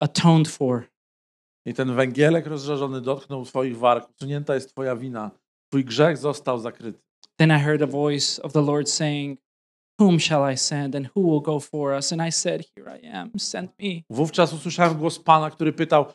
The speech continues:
Speaker 2: „Kogo poślę? Kto nam pójdzie?” Odpowiedziałem, „Oto jestem, poślij mnie”.
Speaker 1: The altar is a place of live coals.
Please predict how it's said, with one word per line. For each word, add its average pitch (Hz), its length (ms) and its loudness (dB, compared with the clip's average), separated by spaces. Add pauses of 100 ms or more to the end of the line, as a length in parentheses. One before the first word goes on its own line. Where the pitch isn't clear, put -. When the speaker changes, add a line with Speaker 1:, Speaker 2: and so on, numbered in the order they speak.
(200)
Speaker 2:
„Kogo 196 280 6
poślę? 143 500 -2 (400)
Kto 175 120 2
nam 175 180 0
pójdzie?” 131 400 -2
Odpowiedziałem, 135 720 -6 (460)
„Oto 160 240 2
jestem, 107 520 -2 (180)
poślij 139 460 -2
mnie”. 117 240 -6 (680)
Speaker 1:
The 160 140 6
altar 185 360 0
is 147 120 -4
a 156 40 -6
place 160 420 -2
of 131 100 -6
live 147 360 0 (120)
coals. 135 500 -4